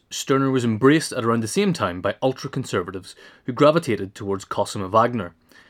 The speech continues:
the composer's anti-Semitic second wife and purveyor of German cultural and racial superiority.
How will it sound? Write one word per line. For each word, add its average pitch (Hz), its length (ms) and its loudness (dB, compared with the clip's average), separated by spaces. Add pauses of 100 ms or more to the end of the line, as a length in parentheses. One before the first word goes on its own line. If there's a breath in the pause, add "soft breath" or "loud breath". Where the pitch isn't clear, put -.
(160 soft breath)
the 123 80 -6
composer's 117 580 -2
anti-Semitic 123 680 -4
second - 360 -8
wife 117 340 0
and 113 100 -10
purveyor 127 380 4
of 107 240 -4
German 123 380 0
cultural 101 480 -6
and 98 180 -10
racial 95 260 -6
superiority. 95 760 -6